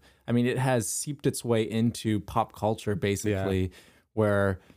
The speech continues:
Speaker 1: if you're talking about censorship or something like that,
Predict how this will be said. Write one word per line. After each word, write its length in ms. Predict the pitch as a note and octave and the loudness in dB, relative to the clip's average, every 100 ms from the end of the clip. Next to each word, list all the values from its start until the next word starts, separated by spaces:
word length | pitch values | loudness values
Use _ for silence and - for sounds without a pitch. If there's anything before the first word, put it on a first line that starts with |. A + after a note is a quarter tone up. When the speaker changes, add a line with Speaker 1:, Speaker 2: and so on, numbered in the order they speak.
| _ _ _ | _ _ _
Speaker 1:
if 160 | A2+ - | -8 -2
you're 100 | A#2 | -4
talking 400 | G#2 A2+ A2+ G#2+ | 0 0 0 0
about 600 | A2 G#2 G2+ G2 G2+ - | 2 2 2 2 0 -4
censorship 680 | - A2+ - G#2+ - G#2 G#2 | -6 -4 -4 -6 -2 -2 -2
or 60 | |
something 320 | G2 A2 A2 G#2+ | -6 -6 -2 -2
like 180 | G2 | -2
that, 260 | A#2 G#2 | 0 0